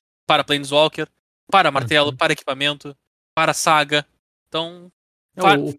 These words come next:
Speaker 1: funciona.
Speaker 2: o pró-, o próprio que saiu agora, né, o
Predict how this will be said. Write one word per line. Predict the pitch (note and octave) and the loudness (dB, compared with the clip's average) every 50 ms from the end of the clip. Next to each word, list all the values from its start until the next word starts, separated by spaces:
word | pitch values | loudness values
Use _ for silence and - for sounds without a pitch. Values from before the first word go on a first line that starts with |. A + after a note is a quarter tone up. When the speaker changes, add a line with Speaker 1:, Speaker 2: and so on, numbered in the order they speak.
| _ _ _ _ | _ _ _ _
Speaker 1:
funciona. | - - F#3 - - F3 - | -14 -8 -6 -2 -2 -2 -2
Speaker 2:
o | - | -2
pró-, | - C#3+ C3 - _ _ _ _ _ | -4 -8 -8 -10 _ _ _ _ _
o | - C#3+ | -12 -8
próprio | - D3 D#3 D#3+ - - G3+ | -4 -2 -2 -2 -2 -6 -10
que | - | -10
saiu | - - - F3 E3 E3 F3 | -10 -10 -8 -8 -6 -4 -4
agora, | F3 D3+ C3 C3+ D3 E3 F#3+ F3 | -4 -4 -4 -4 -4 -4 -6 -6
né, | C#3+ B2 A#2+ A#2 | -8 -6 -6 -6
o | A#2 A2+ A2 G#2+ G#2+ G#2+ G#2+ G#2+ G#2+ G#2+ G#2+ | -6 -6 -8 -8 -10 -12 -14 -14 -16 -18 -18